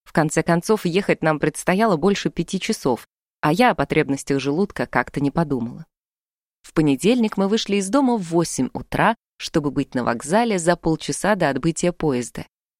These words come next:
И всё равно едва нашли местечко на деревянной скамье вагона третьего класса,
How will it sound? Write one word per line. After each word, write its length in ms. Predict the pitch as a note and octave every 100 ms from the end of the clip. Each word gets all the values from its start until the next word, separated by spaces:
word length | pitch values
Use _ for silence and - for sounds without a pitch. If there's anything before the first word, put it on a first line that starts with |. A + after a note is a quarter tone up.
| _
И 100 | A3+
всё 220 | A3+ - B3+
равно 280 | A#3 A3+
едва 400 | C#4 A3 F3 G3
нашли 340 | G#3 E3 - F3
местечко 540 | D3 - G#3+ - F3
на 120 | D#3+
деревянной 520 | C#3+ D#3 E3+ F3 D#3 C#3+
скамье 400 | - D3+ D3 D3+
вагона 420 | C3+ D#3+ A#3+ F3+
третьего 500 | E3 E3 - C#3+ C3
класса, 520 | - F3+ G#3+ - C#3